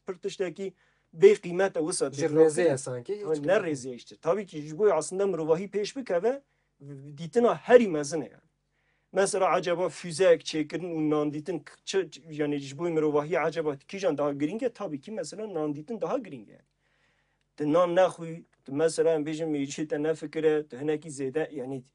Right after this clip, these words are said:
Speaker 1: tu civaka te xurt nebe, tu têgihiştî nebî, tê füzeyê çawa çêbikî yani. Bingeha wê de ji wexta tu lê dinêrî aslında ew de re. Ji bo yekê jî tiştên dema neolîtîkê de hatine pêşxistin, dîroka mirovahî de şoreşên herî esasî ne.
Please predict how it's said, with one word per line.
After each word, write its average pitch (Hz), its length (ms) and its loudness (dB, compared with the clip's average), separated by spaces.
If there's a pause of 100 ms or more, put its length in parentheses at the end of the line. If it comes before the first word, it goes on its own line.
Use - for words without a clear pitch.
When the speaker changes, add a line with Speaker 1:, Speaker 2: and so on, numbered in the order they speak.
(380)
Speaker 1:
tu 120 120 -14
civaka 156 420 0
te 156 60 -6
xurt 147 300 -6
nebe, 151 280 0
tu 143 80 -14
têgihiştî 143 600 -8
nebî, 151 180 2
tê 135 220 -8
füzeyê 143 280 -8
çawa 202 200 -4
çêbikî - 380 -16
yani. - 160 -20
Bingeha 151 380 2
wê 196 180 2
de 160 100 4
ji 143 40 -4
wexta 160 320 -2
tu 156 80 -8
lê 170 200 -6
dinêrî 247 240 -6
aslında 190 340 -8
ew 156 160 -6
de 117 100 -8
re. 143 80 -10
Ji 151 160 -12
bo 233 140 0
yekê 208 240 -2
jî 277 200 -6 (720)
tiştên 202 360 -6
dema 202 200 2
neolîtîkê 160 600 0
de 180 60 2
hatine 156 320 -2
pêşxistin, 165 760 -4
dîroka 180 340 -4
mirovahî 156 480 -2
de 226 60 -4
şoreşên 165 520 -4
herî 180 340 -8
esasî 127 420 -10
ne. - 100 -20